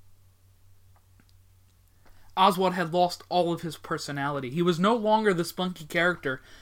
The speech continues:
with personality by the buckets. He was different. His personality had instead transferred to Walt's other creation, Mickey Mouse. People like to call Oswald and Mickey brothers,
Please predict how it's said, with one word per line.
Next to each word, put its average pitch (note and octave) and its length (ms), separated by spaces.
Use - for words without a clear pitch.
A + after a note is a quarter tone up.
with E3 220
personality F#3 760
by D3+ 160
the D3 120
buckets. D#3+ 420
He F3+ 100
was D3+ 220
different. D#3 720
His E3+ 160
personality F3+ 800
had D#3 220
instead D#3 400
transferred D#3+ 540
to D3 80
Walt's D3 340
other E3 280
creation, B2 680
Mickey B2+ 260
Mouse. A#2 580
People D#4 280
like D4 200
to B3 80
call A#3+ 400
Oswald G#3 580
and F3 160
Mickey F#3 240
brothers, D3 760